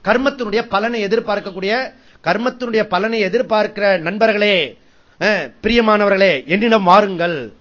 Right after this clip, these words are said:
அப்படி வேதத்தினுடைய திருஷ்டி, திருஷ்டா யாரு? கவையக ரிஷிகள் கண்டுபிடித்த மந்திரத்து மூலியமா செல்றதுதான்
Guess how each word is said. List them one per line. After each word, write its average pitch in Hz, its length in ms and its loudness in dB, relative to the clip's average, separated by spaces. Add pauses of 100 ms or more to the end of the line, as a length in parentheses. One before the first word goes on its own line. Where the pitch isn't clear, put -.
(220)
அப்படி 175 300 -6
வேதத்தினுடைய 156 720 -6
திருஷ்டி, 143 720 -10 (220)
திருஷ்டா 170 500 -4
யாரு? 160 320 -2
கவையக 160 680 -4 (260)
ரிஷிகள் 175 640 0 (360)
கண்டுபிடித்த 185 480 2
மந்திரத்து 196 500 0
மூலியமா 156 680 0 (160)
செல்றதுதான் 165 600 0